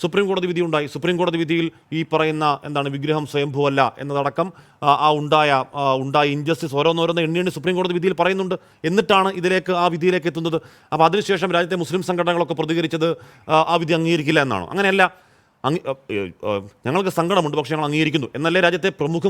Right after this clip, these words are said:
മുസ്ലിം സംഘടനകളൊക്കെ അന്ന്, ഏ, എന്താണ് ഈ, ഈ പറഞ്ഞ അൻസാരിയുടെ മകൻ പോലും അന്നത്തെ പ്രതികരണം അതാണ്. ഹർജിക്കാരൻ അൻസാരിയുടെ മകൻ പോലും അന്നത്തെ പ്രതികരണം അങ്ങനെയാണല്ലോ ശ്രീ ആനന്ദ് കൊച്ചുകൂടി. അപ്പോൾ അക്കാലത്തൊക്കെ ഉണ്ടായിരുന്ന അയോധ്യ സെൻസിറ്റിവിറ്റിയിൽ അതേപോലെ തന്നെ, ആ, ഇപ്പോൾ കോൺഗ്രസ് അങ്ങോട്ടേക്ക് പോയി കഴിഞ്ഞാൽ ഇവിടുത്തെ വോട്ട് മൊത്തം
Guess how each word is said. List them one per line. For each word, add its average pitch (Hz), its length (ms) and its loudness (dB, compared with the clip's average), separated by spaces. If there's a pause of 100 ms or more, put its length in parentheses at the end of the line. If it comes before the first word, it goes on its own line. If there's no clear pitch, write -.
മുസ്ലിം 180 180 -6
സംഘടനകളൊക്കെ 185 560 -4
അന്ന്, 196 180 0 (380)
ഏ, 135 120 -4
എന്താണ് 151 340 2 (120)
ഈ, 151 80 -6 (120)
ഈ 147 100 -6
പറഞ്ഞ 147 200 0
അൻസാരിയുടെ 170 440 2
മകൻ 156 160 -2
പോലും 156 240 0
അന്നത്തെ 147 200 -6
പ്രതികരണം 143 460 -2
അതാണ്. 113 200 2 (1000)
ഹർജിക്കാരൻ 165 360 2
അൻസാരിയുടെ 160 420 0
മകൻ 170 240 0
പോലും 175 180 2
അന്നത്തെ 165 240 -2
പ്രതികരണം 151 340 0
അങ്ങനെയാണല്ലോ 120 440 0
ശ്രീ 117 100 -6
ആനന്ദ് 110 220 -4
കൊച്ചുകൂടി. 87 320 -8 (640)
അപ്പോൾ 214 220 4 (520)
അക്കാലത്തൊക്കെ 180 600 2
ഉണ്ടായിരുന്ന 160 480 2
അയോധ്യ 147 440 0
സെൻസിറ്റിവിറ്റിയിൽ 143 600 -4 (100)
അതേപോലെ 151 500 2
തന്നെ, 135 200 0 (560)
ആ, 127 120 6
ഇപ്പോൾ 131 140 -2 (160)
കോൺഗ്രസ് 151 340 0
അങ്ങോട്ടേക്ക് 135 380 -2
പോയി 135 180 2
കഴിഞ്ഞാൽ 123 320 -2
ഇവിടുത്തെ 127 280 -2
വോട്ട് 139 220 -4
മൊത്തം 127 180 -4